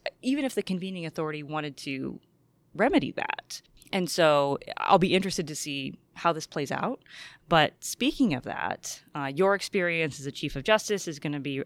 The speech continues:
a really great backdrop, and your expertise is gonna be a really great backdrop on this question, which is,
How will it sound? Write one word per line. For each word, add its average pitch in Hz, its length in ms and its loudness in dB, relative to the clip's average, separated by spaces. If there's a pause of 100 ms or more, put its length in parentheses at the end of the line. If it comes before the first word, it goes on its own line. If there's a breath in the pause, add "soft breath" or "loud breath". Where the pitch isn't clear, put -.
a 147 100 -2
really 170 540 -2
great 147 480 -2
backdrop, 135 640 0
and 139 160 0
your 135 180 -4
expertise 147 640 -6
is 131 100 -8
gonna 135 140 -4
be 131 60 -4
a 123 60 -8
really 147 220 -4
great 139 220 -4 (240)
backdrop 131 580 0
on 131 220 2
this 151 180 0
question, 143 540 0
which 143 180 -2
is, 131 300 0